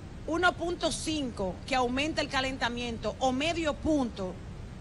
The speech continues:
ya van a haber tragedias. Entonces, debemos empezar todos, todos, usted, yo, a tomar medidas desde el hogar,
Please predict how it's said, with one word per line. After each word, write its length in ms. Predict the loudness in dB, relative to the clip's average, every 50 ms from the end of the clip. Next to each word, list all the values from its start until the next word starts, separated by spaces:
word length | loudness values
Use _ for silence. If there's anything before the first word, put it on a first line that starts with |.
| -10 -10 -10 -10 -8 -6
ya 240 | 0 2 2 2 4
van 280 | 6 6 4 4 4
a 100 | 2 0
haber 260 | 0 0 -2 -2 -2 -2
tragedias. 880 | -2 -4 -4 -4 -4 -2 -2 -2 -2 -2 -4 -6 -6 -8 -10 -10 -10 -10 -10 -10 -10 -10 -10 -10 -10 -10 -10 -10 -10 -10 -10 -12 -12 -10 -10 -8 0 2
Entonces, 800 | 2 2 2 4 6 6 6 6 4 0 -2 -2 -4 -4 -6 -8 -10 -10 -10 -10 -10 -10 -4 -2
debemos 480 | -2 0 2 2 4 4 2 0 0 0
empezar 840 | 2 2 2 2 0 4 4 4 4 4 4 2 2 2 0 -2 -6 -10 -12 -10 -12 -10 -12 -10 -12 -10 -10 -10 -8 4
todos, 560 | 8 12 12 12 12 12 12 8 2 2 0 -6 -4 2
todos, 680 | 4 6 8 10 10 10 10 8 6 2 2 -2 -8 -4 -4
usted, 560 | -4 -4 -2 2 6 8 8 8 8 6 2 -2 -6
yo, 420 | -2 2 4 6 6 6 6 4 -2 -6 -8 -10 -10 -10 -8 -6
a 80 | -6 -4
tomar 400 | -4 -4 -4 -2 -2 -2 -2 -2
medidas 540 | -4 -4 -4 -2 -2 0 2 0 0 0
desde 240 | -4 -6 -4 -4 -2
el 80 | 0 0
hogar, 480 | 0 2 2 4 4 4 4 2 0